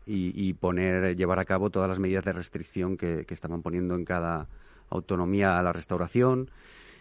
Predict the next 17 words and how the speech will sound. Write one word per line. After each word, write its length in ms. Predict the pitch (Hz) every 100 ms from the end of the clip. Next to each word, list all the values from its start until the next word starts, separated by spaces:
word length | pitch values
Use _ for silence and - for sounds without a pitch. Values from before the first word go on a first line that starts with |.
| -
y 280 | - 113 107
ayudándoles, 640 | 98 95 95 98 101 110 110
eh, 480 | 98 90 82 80 76 76 87 -
bueno, 180 | 95 - -
pues 180 | - -
a, 220 | - 82 -
a 160 | 92
salir 420 | - 98 98 110
del 180 | 107 113
paso 320 | - 113 - 120
como, 420 | 110 92 85 80
como 220 | 85 90
hemos 200 | 107 117
podido, 480 | 76 90 104 80 80
eh, 140 | 76
apoyándoles, 680 | 76 - 85 95 98 92 92
eh, 220 | 90 82